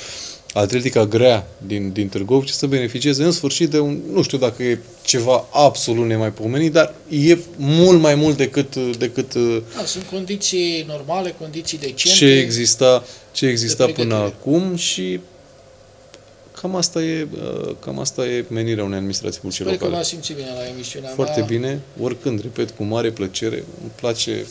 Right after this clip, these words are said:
Speaker 1: uh, dialogul cu dumneavoastră, îmi place să, uh, să prezint telespectatorilor Columna T V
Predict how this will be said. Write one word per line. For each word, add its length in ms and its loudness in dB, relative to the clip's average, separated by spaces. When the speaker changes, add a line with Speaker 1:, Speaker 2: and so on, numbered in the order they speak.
Speaker 1:
uh, 640 -12
dialogul 320 4
cu 80 -6
dumneavoastră, 500 -4
îmi 80 -6
place 220 -2
să, 480 0
uh, 240 -4
să 180 -8
prezint 480 -4
telespectatorilor 680 -4
Columna 340 -2
T 80 -12
V 200 -4